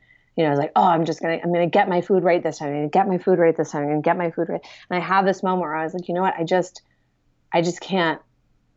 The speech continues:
go after this anymore. I just can't do this anymore. I just can't be so hard on myself anymore. I just, I don't have the energy for this," right? Like, I just,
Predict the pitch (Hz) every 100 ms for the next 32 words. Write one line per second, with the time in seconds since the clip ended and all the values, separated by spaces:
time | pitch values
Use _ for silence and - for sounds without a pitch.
0 | _ - 160 151 165 - 131 123 - 127
1 | 120 120 131 147 170 - 165 160 165 170
2 | 151 147 139 196 - 180 - - 214 226
3 | 180 202 214 208 190 180 185 165 170 175
4 | 156 147 151 139 151 151 156 151 143 -
5 | 165 165 175 - - 180 220 220 202 -
6 | 196 254 - - - - - 165 - 170
7 | 175 190 170 - 170 165 185 190 185 -